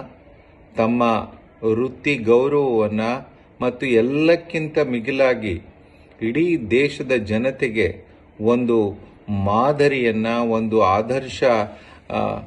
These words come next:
ಏನು ವ್ಯಕ್ತಿತ್ವವನ್ನ ತೋರಿಸ್ಲಿಕ್ಕೆ ನಾವು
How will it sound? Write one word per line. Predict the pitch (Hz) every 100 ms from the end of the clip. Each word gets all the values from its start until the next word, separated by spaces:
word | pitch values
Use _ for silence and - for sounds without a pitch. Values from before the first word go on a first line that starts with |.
| -
ಏನು | 113 120 113
ವ್ಯಕ್ತಿತ್ವವನ್ನ | 101 110 - 147 147 147 135 120 107 101 92 98 - - - - - - -
ತೋರಿಸ್ಲಿಕ್ಕೆ | 139 160 165 - 135 127 - 123 104 - - - -
ನಾವು | 120 113 110 117 101 -